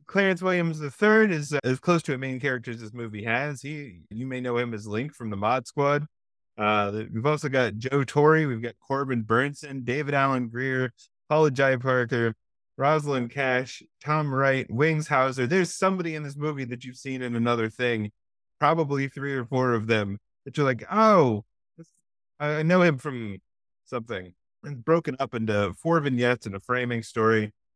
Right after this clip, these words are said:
which sort of ties into the fourth story as well.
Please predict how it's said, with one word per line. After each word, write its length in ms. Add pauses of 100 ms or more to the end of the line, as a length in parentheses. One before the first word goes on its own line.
which 200
sort 240
of 120
ties 300
into 180
the 80
fourth 300
story 360
as 140
well. 320